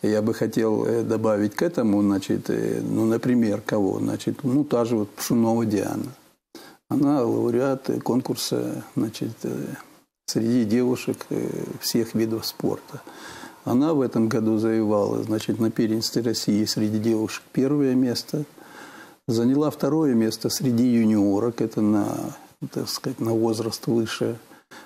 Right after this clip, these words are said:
Она была второй на, значит, э, на первенстве. Э, значит, э, второй была на спартакиаде,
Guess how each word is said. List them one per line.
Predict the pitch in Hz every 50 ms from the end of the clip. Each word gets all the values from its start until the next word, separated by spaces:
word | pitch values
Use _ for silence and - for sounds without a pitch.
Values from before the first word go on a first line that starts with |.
| - _ -
Она | 110 110 135 151
была | 147 139 131 123 127 120
второй | - - - 135 127 131 143 143 127
на, | 117 104 107 110 107 104 107 - - - - -
значит, | - 269 247 175 147 123 120 117 117 110 107 107 101 - 110 101 - -
э, | 107 107 107 107 107
на | 104 104 107 104
первенстве. | 104 - 135 131 117 113 110 104 - - - 113 113 113 - - - _ _ _ _ _ _ _ _ _ _ _ _ _ _ _ _ _ - - - - - - - - - - - - - - _ _ _ _ -
Э, | 139 110 107 110 110 110 110 107 - - - 269 190 147 - - - - - - - - - - - - - - - - - - - - - - _ _ _ _ _ _ _ _ _ _ - _ _ _ _ -
значит, | 117 113 107 - 117 107 - -
э, | 123 113 104 107 110 123 120
второй | 113 - - - 127 127 135 127
была | 110 110 110 104 107
на | 104 104 104 104 104 104
спартакиаде, | - - - 113 - - 117 - - - 107 104 104 104 117 123 127